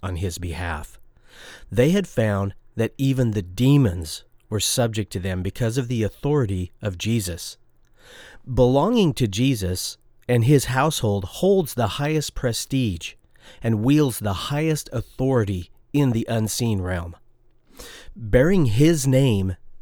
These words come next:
as our master and abiding in his truth is our best defense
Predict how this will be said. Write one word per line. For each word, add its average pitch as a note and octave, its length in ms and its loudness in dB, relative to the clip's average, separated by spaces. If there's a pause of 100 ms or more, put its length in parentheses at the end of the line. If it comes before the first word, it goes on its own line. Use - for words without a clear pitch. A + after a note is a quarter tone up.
as A2 160 -2
our G#2+ 200 0
master G#2 640 -4 (420)
and B2+ 160 0
abiding A#2+ 540 0
in G2+ 120 2
his A2 360 0
truth B2 520 0 (360)
is A2 300 -4
our G#2+ 280 -6 (220)
best D3 340 0
defense A#2 640 -4